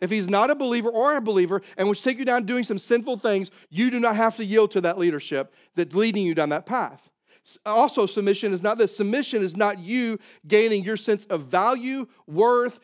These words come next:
and identity from your husband. Some of you, like I know, I know early on in, uh, when, maybe several years ago, we had moved to my hometown. And, uh, one thing that was interesting was I grew up in my, you know, obviously my hometown, and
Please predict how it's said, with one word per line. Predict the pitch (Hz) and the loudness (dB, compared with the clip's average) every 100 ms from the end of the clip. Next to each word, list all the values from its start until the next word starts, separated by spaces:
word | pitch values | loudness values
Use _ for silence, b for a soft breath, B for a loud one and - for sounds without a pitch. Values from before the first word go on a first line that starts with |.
| b | b
and | 185 | 0
identity | 190 175 214 220 151 143 135 _ _ | 0 2 2 2 0 -4 -6 _ _
from | - 165 | -4 -2
your | 151 | -2
husband. | 147 131 - - 101 _ _ _ _ _ _ _ _ _ _ _ _ _ _ | -4 -6 -10 -20 -20 _ _ _ _ _ _ _ _ _ _ _ _ _ _
Some | _ 226 254 | _ -2 0
of | 220 | -2
you, | 165 156 | -2 -2
like | 156 | 0
I | 196 | 2
know, | 208 196 | 2 0
I | 202 | 0
know | 202 196 220 | 0 0 2
early | 208 208 185 | 0 2 0
on | 185 170 - | 0 -2 -6
in, | 170 160 | -4 -2
uh, | 151 139 120 b b | 0 -2 -4 b b
when, | - 160 165 | -8 -8 -6
maybe | 185 214 220 | -2 0 0
several | - 220 202 | 0 0 0
years | 202 208 | 0 -2
ago, | 160 165 | 0 -2
we | 160 220 | 0 -4
had | |
moved | 202 190 196 - | 0 0 0 -4
to | |
my | 180 170 | -2 -2
hometown. | 156 185 175 185 165 127 117 _ _ _ _ _ _ | 0 -4 -2 -2 -2 -4 -14 _ _ _ _ _ _
And, | 202 185 180 175 | -2 0 0 -2
uh, | 190 170 156 b b b | 0 2 0 b b b
one | 165 220 | 0 0
thing | 247 233 | 2 2
that | 214 | 2
was | 180 | 0
interesting | 180 202 190 180 185 175 | 0 0 2 0 -2 0
was | 170 165 | 2 2
I | 180 196 | 2 0
grew | 175 196 | 2 0
up | 208 | 2
in | 202 | 0
my, | 190 180 202 | 0 -2 -4
you | 180 | -4
know, | 170 175 | -4 -2
obviously | 185 185 220 | -2 -2 -2
my | 196 | -2
hometown, | 170 208 190 208 196 | 0 -2 0 0 0
and | 175 | -2